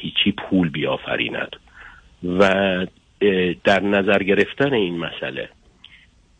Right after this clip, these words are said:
و بعد سپرده های دیداری، یعنی سپرده هایی که مردم نزد بانک ها کوتاه مدت دارند و بعد بلند مدت دارند، سپرده های بانک ها پیش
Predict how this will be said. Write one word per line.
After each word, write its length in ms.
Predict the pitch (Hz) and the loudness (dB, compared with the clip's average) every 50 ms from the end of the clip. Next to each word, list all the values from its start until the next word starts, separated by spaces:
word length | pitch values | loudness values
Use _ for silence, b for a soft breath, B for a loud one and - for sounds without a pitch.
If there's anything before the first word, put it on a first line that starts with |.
| 92 90 90 | -16 -6 0
و 360 | 98 110 113 117 123 127 123 120 | 2 4 4 4 4 2 2 0
بعد 320 | 110 95 101 110 120 - - - - | 0 0 2 2 2 0 -2 -4 -4
سپرده 380 | 110 - - 113 98 92 98 | -4 -2 0 0 0 0 0
های 320 | 92 - 110 107 110 110 95 | -2 -2 -2 -2 0 -2 -2
دیداری، 720 | 87 - 90 87 - 95 87 80 76 85 87 76 65 - - - - | -4 -4 -8 -2 0 0 0 0 -2 -4 -8 -8 -10 -12 -18 -20 -18
یعنی 400 | - 90 87 87 87 87 95 95 - - | -16 -12 -8 -6 -4 -2 -2 -2 -2 -2
سپرده 360 | 98 - - 98 87 82 - | -2 -2 0 -2 -2 -2 -4
هایی 340 | 82 82 95 92 92 95 92 | -4 -2 0 0 0 0 -2
که 320 | - - - 92 87 87 85 | -4 -4 -2 0 0 0 2
مردم 440 | 92 92 85 82 82 95 95 95 92 | 2 0 0 0 0 0 0 0 0
نزد 220 | 92 87 82 98 87 | 0 -2 -2 -4 -4
بانک 240 | - 87 82 78 - | -2 -2 -4 -4 -2
ها 140 | - 90 85 | -2 -2 -2
کوتاه 440 | - - 82 - - 85 78 - - | -2 -4 -8 -6 -4 -6 -6 -6 -10
مدت 280 | - - - 95 90 90 - | -18 -12 -6 -6 -6 -4 -2
دارند 300 | - 90 87 85 85 85 82 | -4 -2 -2 -2 -4 -4 -8
و 60 | 85 82 - | -10 -8 -4
بعد 180 | 87 85 82 - - | -4 -4 -6 -6 -6
بلند 220 | 87 82 78 - - - | -4 -2 -4 -4 -4 -10
مدت 320 | - - - 90 90 - - | -14 -8 -4 -4 -4 -2 -2
دارند، 240 | - 92 90 85 82 - - | -2 -2 -2 -2 -4 -6 -10
سپرده 320 | 95 - - - - 87 | -8 -6 -4 -4 -4 -4
های 220 | 78 - 92 95 85 - | -2 0 0 0 0 0
بانک 220 | 87 85 85 87 | -2 -2 -2 -4
ها 200 | - - 92 90 | -6 -4 -2 -4
پیش 220 | 90 - - 117 | -4 -4 -6 -4